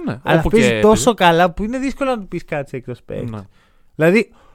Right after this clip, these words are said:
Speaker 2: γι' αυτό ένας τύπος σαν τον Jordan Clarkson είναι τόσο χρήσιμος στους Jazz, γιατί αποδέχεται ότι, «Ξέρεις κάτι, είμαι ο έκτος παίχτης. Δεν
Speaker 1: Ναι, ναι,
Speaker 2: είμαι
Speaker 1: ναι.
Speaker 2: ο star». Ο Ροζίρ νιώθω ότι πιστεύει ότι είναι ο καλύτερος παίκτης στην ομάδα.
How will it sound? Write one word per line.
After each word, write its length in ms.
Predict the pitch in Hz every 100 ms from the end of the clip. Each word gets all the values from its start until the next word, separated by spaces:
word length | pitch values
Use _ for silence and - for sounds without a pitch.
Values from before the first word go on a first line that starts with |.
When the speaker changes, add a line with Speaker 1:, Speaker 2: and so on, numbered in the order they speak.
| _
Speaker 2:
γι' 200 | - 160
αυτό 680 | 202 - - 196 196 214 - -
ένας 320 | 190 226 -
τύπος 320 | 226 185 170
σαν 140 | 190
τον 160 | 180 175
Jordan 280 | 180 165 180 170
Clarkson 360 | 147 147 156 190
είναι 200 | 196 180
τόσο 540 | 202 202 - 208 208 -
χρήσιμος 580 | 170 185 175 175 180
στους 180 | - 156 147
Jazz, 260 | 170 139 117
γιατί 480 | 127 143 190 156 - - _
αποδέχεται 680 | - 147 156 147 147 170 -
ότι, 120 | -
«Ξέρεις 200 | - 190
κάτι, 360 | - 175 143 190
είμαι 260 | 240 302 311 294 277
ο 40 | 285
έκτος 280 | 294 - -
παίχτης. 440 | 330 - 131 - - - -
Δεν 100 | 147
Speaker 1:
Ναι, 140 | 143
ναι, 140 | 131 131
Speaker 2:
είμαι 520 | 175 147 135 127 120
Speaker 1:
ναι. 80 | 113 107 - - -
Speaker 2:
ο 80 | 131 -
star». 260 | 135 117 131 - - - - -
Ο 80 |
Ροζίρ 260 | 226 202 277 277
νιώθω 240 | 311 302
ότι 140 | 269 247
πιστεύει 280 | 233 311 277
ότι 40 |
είναι 80 | 294
ο 20 | 285
καλύτερος 280 | 269 262
παίκτης 180 | 285 247
στην 120 | 247
ομάδα. 420 | 247 247 202 135